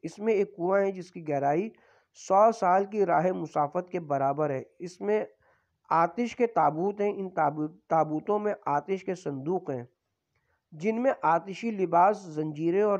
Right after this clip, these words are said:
तोक हैं, वो तोक अहले जहन्नुम के लिए भरे रखे हैं, रोज़े क़यामत गुनाहगारों को पहनाए जाएंगे। जब हज़रत यहिया ने सुना तो, सुना तो वाह गफलता कहकर ज़ोर से एक आह खींची और ख़ामोशी से उठकर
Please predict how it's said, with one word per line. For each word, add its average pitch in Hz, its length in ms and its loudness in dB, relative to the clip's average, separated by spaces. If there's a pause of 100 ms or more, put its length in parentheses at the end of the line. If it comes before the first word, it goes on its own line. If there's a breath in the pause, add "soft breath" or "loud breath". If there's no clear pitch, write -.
(120)
तोक 175 300 2
हैं, 139 120 -4
वो 165 240 -2
तोक 190 420 -2
अहले 160 300 0
जहन्नुम 160 460 -2
के 175 120 -4
लिए 185 320 0 (460 soft breath)
भरे 170 400 2
रखे 185 320 0
हैं, 131 160 -4
रोज़े 190 340 0
क़यामत 180 420 0
गुनाहगारों 156 640 0
को 190 140 -2
पहनाए 160 440 -2
जाएंगे। 123 400 -6 (1800)
जब 220 380 4
हज़रत 202 340 4
यहिया 190 380 4
ने 226 180 4
सुना 208 340 0
तो, 214 440 0 (100)
सुना 208 400 0
तो 208 260 0
वाह 180 280 4
गफलता 175 540 2
कहकर 180 500 -4 (220)
ज़ोर 202 280 2
से 202 160 -4 (120)
एक 170 200 -6
आह 175 180 2
खींची 180 540 -12 (420 soft breath)
और 185 120 2
ख़ामोशी 185 600 0
से 233 120 -4
उठकर 196 420 0